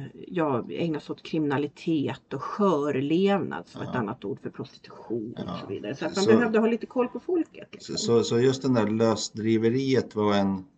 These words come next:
Speaker 2: det fanns en farhåga för att det skulle leda till elände.
Speaker 1: Ja.
Speaker 2: Så någonstans så var det nå-, någon bakvänd omsorg, att man tog bort dem där från samhället.
Speaker 1: Ja, absolut.
Speaker 2: Ja.
Speaker 1: Så kan man ju också se det, därför
Speaker 2: Ja.
Speaker 1: att det är ju de gamla lagarna,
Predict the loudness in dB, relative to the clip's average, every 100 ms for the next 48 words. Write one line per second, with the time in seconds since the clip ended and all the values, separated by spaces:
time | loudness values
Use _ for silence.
0 | _ _ _ _ -8 0 0 2 -2 2
1 | 2 2 2 2 2 -2 -4 -6 -6 -6
2 | -2 -2 -2 -4 -4 -4 -2 -2 -2 -4
3 | -8 -14 _ _ 2 2 0 -10 0 0
4 | 2 0 0 -2 -2 -2 -2 0 0 0
5 | -2 -8 _ _ _ _ _ _ _ _
6 | -12 -6 -4 -4 -8 -16 -16 -4 2 2
7 | 0 -2 0 2 0 0 -2 -2 -2 -8
8 | -10 -6 -4 -2 0 0 -2 -6 -4 -4
9 | -4 -2 -2 0 -4 -6 -14 -2 6 8
10 | 8 6 0 -4 -4 -2 0 4 6 6
11 | 4 4 6 4 2 -2 2 4 6 6
12 | 4 4 6 8 8 4 6 8 8 6
13 | 4 4 4 6 6 6 0